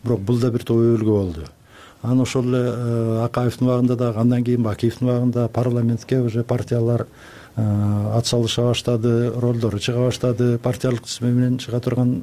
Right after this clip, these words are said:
системалар, э, мүмкүнчүлүктөр болуп калды. Дагы бир айта кете турган нерсе бул жерде. Өкмөттүк эмес уюмдар бизде көп болду.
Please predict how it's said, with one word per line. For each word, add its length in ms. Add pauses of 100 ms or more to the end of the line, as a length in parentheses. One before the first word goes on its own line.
(140)
системалар, 580 (160)
э, 40 (580)
мүмкүнчүлүктөр 500
болуп 240
калды. 320 (580)
Дагы 260
бир 100
айта 220
кете 200
турган 300
нерсе 240
бул 80
жерде. 280
Өкмөттүк 560
эмес 260
уюмдар 400
бизде 300
көп 200
болду. 200